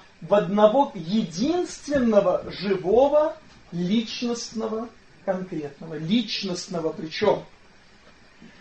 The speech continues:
Вот эти вот личностные отношения с Богом, это характерная особенность Авраама, получившего эту, э, так сказать, традицию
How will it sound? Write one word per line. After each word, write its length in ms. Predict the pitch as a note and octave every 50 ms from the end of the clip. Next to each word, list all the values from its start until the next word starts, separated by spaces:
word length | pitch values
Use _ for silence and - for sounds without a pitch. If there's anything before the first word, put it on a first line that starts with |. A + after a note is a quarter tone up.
| - - - - -
Вот 180 | G3+ G#3+ A3+ D4+
эти 180 | D4 - C#4+
вот 180 | C4+ C4 C4 C4
личностные 920 | A3+ A3 G#3 C#4+ D#4+ D#4+ - - - A#3+ A#3+ A3+ A3+ - - G#3+ G#3 G3+
отношения 720 | G3+ G3+ G#3+ G#3+ A3 A3 - - C#4 B3+ A#3+ A3 G#3 G3 G3
с 80 | E3+ E3
Богом, 400 | F3+ G3+ E4 F4+ D#4+ C#4+ A#3+ A3+
это 180 | A3+ - A3
характерная 800 | G#3 A3 G#3 G#3 G#3 G#3 - - C#4+ D#4 D#4+ D#4 C#4 B3+ A3+ G#3+
особенность 640 | G#3 - - C#4 A3 G#3+ A#3+ A#3+ A#3+ A#3 - - -
Авраама, 880 | A#3 A#3+ G#3+ G#3+ G#3+ G#3+ F#3+ F#3 F3+ E3 D#3 D#3 E3+ F#3+ B3 C#4 - - - - - - - - - - - - - - -
получившего 840 | - A#3+ B3+ C4 B3+ - - C#4 C#4 C4 - - - B3+ A#3 A3+ B3 B3 - -
эту, 560 | A3 B3 A#3 A#3 - B3 A#3 A#3 A#3 A#3 A#3 - - - - - - - - - - _ -
э, 400 | - - F3+ F3+ F3+ F3+ F3+ F3+ -
так 120 | G3 G3
сказать, 240 | F#3+ - G3 F#3 -
традицию 840 | A3+ A3+ A3 G#3 - A#3 A3 - - - A3 G3+ G3+ G3+ G3 -